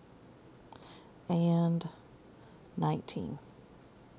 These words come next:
To me, that's the sentence. I guess I should put a capital T. The square of a number t added to five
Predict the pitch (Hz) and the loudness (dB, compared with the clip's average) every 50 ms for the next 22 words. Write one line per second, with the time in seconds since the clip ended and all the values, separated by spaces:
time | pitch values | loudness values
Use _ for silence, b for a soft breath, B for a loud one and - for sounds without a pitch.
0 | - - - 175 165 165 165 165 160 160 156 160 - - - - 160 - - 143 | -8 -4 -2 0 2 2 2 2 2 2 0 0 0 -2 -4 -2 -2 -2 -2 -2
1 | 139 - - 151 147 - - - - - B B B B B B B - - 139 | -4 -4 -4 -4 -6 -6 -6 -10 -10 -10 B B B B B B B -8 -4 -4
2 | 151 151 156 147 - - 139 143 - 151 - - 139 - 151 - - - - - | -2 -2 -2 -2 -2 -2 -2 -2 -2 -4 -6 -6 -8 -8 -6 -4 -4 -4 -4 -4
3 | - - 131 - - - - 110 - 143 - - B B B B B B B B | -4 -6 -6 -6 -6 -6 -4 -4 -4 -6 -10 -16 B B B B B B B B
4 | - - 175 156 - - - 160 165 170 185 180 170 170 160 160 160 165 160 - | -8 -6 -6 -6 -4 -2 0 2 2 2 2 2 2 2 0 2 0 0 -2 -2
5 | - - - 139 120 117 143 - - - 160 151 147 160 165 - 208 208 - - | -4 -2 -2 0 0 -2 -4 -6 -6 -2 -2 0 0 0 0 2 0 0 2 0
6 | - - - - - | 0 0 0 -4 -6